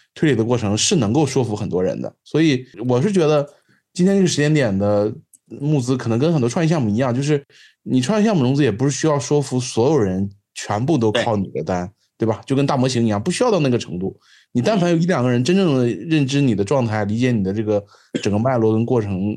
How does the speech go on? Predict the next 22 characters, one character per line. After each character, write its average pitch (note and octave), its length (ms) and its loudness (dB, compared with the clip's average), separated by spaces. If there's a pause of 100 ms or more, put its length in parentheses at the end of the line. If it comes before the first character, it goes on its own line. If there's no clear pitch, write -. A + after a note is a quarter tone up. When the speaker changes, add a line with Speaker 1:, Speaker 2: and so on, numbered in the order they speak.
Speaker 1:
愿 C#3+ 220 0
意 B2 40 2
买 G#2+ 160 0
这 G2+ 80 -2
个 G#2 40 0
单， A2+ 160 -2
那 D#3 60 0
个 E3+ 80 -4
事 - 100 -2
情， D#3+ 160 2
其 - 100 -4
实 F#3 100 2
这 G#3 100 0
个 F#3+ 60 0
事 - 80 -2
情 D3+ 120 0
就 C#3 80 0
结 G2+ 160 -4
束 A3+ 220 -6
了。 - 100 -8 (140)
就 F#3+ 100 -4
是 E3 240 0